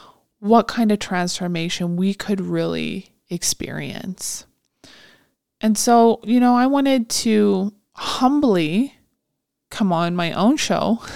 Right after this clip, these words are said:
<laughs> and say, "I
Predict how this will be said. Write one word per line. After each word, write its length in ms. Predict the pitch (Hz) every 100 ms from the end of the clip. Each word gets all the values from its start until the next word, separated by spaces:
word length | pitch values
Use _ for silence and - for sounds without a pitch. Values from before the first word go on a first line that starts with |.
| -
<laughs> 800 | 240 - _ _ - - _ _
and 220 | 208 202
say, 640 | 196 - 202 202 202 208 - _ _ _ _ _ _ _
"I 680 | 254 311 370 381 370 370